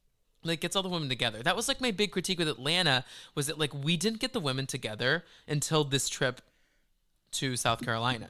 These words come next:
You know, like, there wasn't ever, like, a moment where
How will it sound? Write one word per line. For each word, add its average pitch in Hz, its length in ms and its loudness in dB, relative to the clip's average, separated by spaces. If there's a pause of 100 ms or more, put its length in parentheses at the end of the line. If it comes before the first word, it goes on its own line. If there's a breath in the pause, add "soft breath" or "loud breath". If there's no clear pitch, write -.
You 131 120 -2
know, 135 120 4
like, 131 180 2
there 143 120 2
wasn't 151 320 2
ever, 131 300 2
like, 123 160 2
a 127 40 -2
moment 120 360 -2
where 113 300 -2